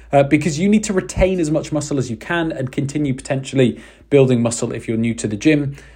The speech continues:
Um, so creatine can be extremely beneficial for people who are trying to lose weight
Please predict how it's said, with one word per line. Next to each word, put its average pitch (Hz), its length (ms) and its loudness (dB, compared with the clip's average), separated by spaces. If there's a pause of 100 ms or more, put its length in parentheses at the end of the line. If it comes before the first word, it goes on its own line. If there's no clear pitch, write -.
(180)
Um, 117 320 0
so 131 160 -4
creatine 139 440 -2
can 131 140 -4
be 120 100 0
extremely 123 520 0
beneficial 107 500 -2
for 104 60 -8
people 104 280 -4
who 95 60 -6
are 92 40 -8
trying 98 260 -8
to - 120 -10
lose 95 280 -8
weight 113 440 -4